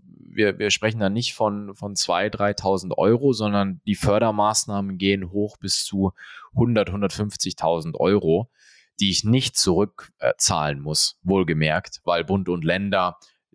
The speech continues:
ja, tolle Ideen ja, äh, fördern wollen und, und das investieren und f-, und, ja, wirklich pushen möchten. Und das mal abchecken, ähm, empfiehlt sich,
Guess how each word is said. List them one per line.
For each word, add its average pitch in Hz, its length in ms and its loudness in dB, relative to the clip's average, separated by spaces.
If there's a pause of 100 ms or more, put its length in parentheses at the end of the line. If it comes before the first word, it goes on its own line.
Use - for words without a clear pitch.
(420)
ja, 98 320 2 (200)
tolle 117 240 2
Ideen 101 540 0
ja, 90 300 2
äh, - 20 -2 (400)
fördern 113 680 2
wollen 90 420 0
und, 87 220 -20
und 90 280 -20
das 90 200 -2
investieren 98 580 -2
und 82 140 -6
f-, - 140 -18
und, 85 280 -8 (120)
ja, 90 240 0 (300)
wirklich 107 320 -4
pushen 139 360 -2
möchten. 151 440 -6 (800)
Und 117 380 2
das 156 280 2
mal 135 160 0
abchecken, 123 800 -4 (140)
ähm, 104 380 4
empfiehlt 127 480 2
sich, - 420 0